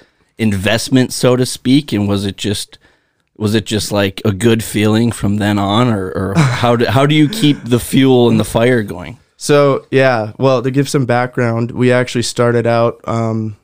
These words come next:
Speaker 2: penny stocks, which is a joke, if, if anybody listening knows. Um, we had some that made a lot of money, and we had some that lost a lot of money.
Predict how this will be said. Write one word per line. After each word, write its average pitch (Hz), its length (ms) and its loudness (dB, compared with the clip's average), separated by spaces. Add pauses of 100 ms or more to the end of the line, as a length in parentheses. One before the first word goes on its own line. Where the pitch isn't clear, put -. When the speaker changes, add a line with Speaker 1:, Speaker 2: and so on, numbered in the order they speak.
Speaker 2:
penny 139 220 0
stocks, - 600 -8 (520)
which 120 260 -8
is 113 240 0
a 113 80 -2
joke, 110 440 -2
if, 110 280 -12
if 110 140 -6
anybody 117 360 -2
listening 113 400 -2
knows. 113 480 -4
Um, 110 420 -4 (500)
we 123 140 -2
had 127 240 2
some 135 180 0
that 127 120 2
made 127 180 0
a 123 60 0
lot 123 200 0
of 123 60 -2
money, 131 400 -2 (120)
and 107 100 -6
we 110 80 -2
had 117 180 0
some 123 160 -2
that 123 160 0
lost 113 300 -2
a 113 40 -6
lot 110 180 -2
of 113 60 -2
money. 117 320 -4